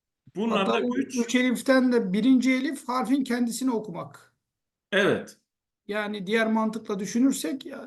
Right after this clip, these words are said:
Speaker 2: iki elif olmuş oluyor.
Speaker 1: Evet.
Speaker 2: Metni muttasıl, metni munfasıl gibi düşünürsek.
Speaker 1: Tamam, doğrudur.
Speaker 2: Harfi üç kere okumuş oluyoruz.
Speaker 1: Evet.
Speaker 2: Birincisi kendi ilk okuyuşumuz.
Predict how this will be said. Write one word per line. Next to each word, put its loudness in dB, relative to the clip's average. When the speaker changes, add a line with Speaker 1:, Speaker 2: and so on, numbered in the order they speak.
Speaker 2:
iki -4
elif -2
olmuş -8
oluyor. -8
Speaker 1:
Evet. 0
Speaker 2:
Metni -4
muttasıl, -2
metni -4
munfasıl -4
gibi -6
düşünürsek. -10
Speaker 1:
Tamam, -4
doğrudur. 0
Speaker 2:
Harfi -2
üç -6
kere -2
okumuş -8
oluyoruz. -4
Speaker 1:
Evet. -4
Speaker 2:
Birincisi -4
kendi -4
ilk -6
okuyuşumuz. -12